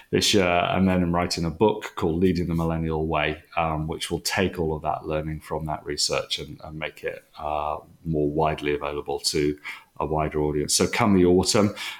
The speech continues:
um, there'll be the research, there'll be diagnostic tools for organizations and leaders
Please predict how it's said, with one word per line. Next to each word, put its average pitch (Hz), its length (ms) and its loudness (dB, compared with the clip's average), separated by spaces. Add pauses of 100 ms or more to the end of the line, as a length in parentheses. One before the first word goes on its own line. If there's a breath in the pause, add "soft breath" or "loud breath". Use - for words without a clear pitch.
um, 80 680 2
there'll 82 160 2
be 82 160 0
the 78 120 2
research, 95 500 4
there'll 87 120 0
be 85 120 0
diagnostic 92 760 0
tools 95 520 4
for 82 180 0
organizations 82 800 -2
and 80 160 -8
leaders 80 380 -2